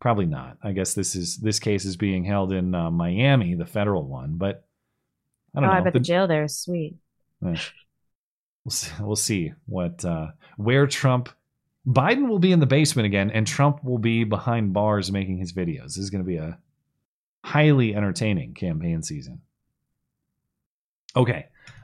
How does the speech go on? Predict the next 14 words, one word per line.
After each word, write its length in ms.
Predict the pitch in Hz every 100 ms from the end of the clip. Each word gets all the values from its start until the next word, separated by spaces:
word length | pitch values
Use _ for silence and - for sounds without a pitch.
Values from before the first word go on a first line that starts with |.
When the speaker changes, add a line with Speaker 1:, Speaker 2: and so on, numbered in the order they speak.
| -
Speaker 1:
Uh, 240 | 107 104
we 120 | 113 143
are 120 | 180
at 80 | 139
the 80 |
top 240 | 110 127 110
of 80 | 101
the 120 | 101
hour. 260 | 101 92
We'll 160 | 87 101
get 160 | 90 87
to, 260 | 110 98
uh, 380 | 90 87 85 85 -
a, 200 | 135